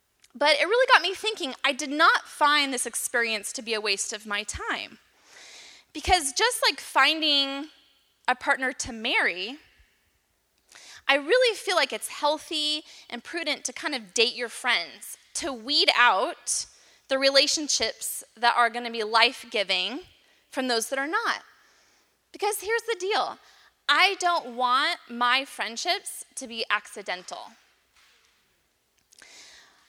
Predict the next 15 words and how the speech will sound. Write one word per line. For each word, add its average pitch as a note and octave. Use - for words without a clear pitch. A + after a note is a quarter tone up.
And D4
one A4+
thing D4
that B3+
this B3+
experience C#4
did C4
do E4+
was B3
really G4
start B3+
getting C#4+
me C4+
to B3
think, -